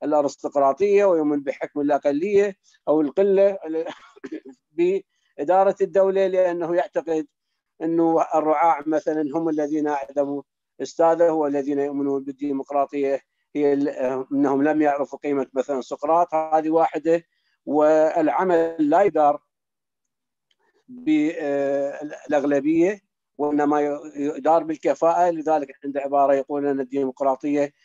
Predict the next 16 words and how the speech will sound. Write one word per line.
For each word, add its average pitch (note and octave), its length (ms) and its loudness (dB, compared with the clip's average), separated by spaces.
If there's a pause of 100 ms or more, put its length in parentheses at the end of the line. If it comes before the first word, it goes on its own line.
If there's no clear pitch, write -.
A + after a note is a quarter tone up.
(180)
نظام C#3 420 0
سياسي C3+ 680 -2
يديره C3 680 -4 (380)
الحمقى. B2+ 600 -4 (1400)
طبعًا F3+ 380 2
الأفضل F3 640 0
أن D#3+ 120 0
يدير D#3+ 300 0
الدولة E3+ 400 2
هو E3 240 2
من D3+ 160 -2
يعرف، E3+ 520 -2
آه، C#3 360 -2 (320)
قيمة D#3 320 0
ال-، C3+ 640 -2 (920)
ال-، C#3 540 -6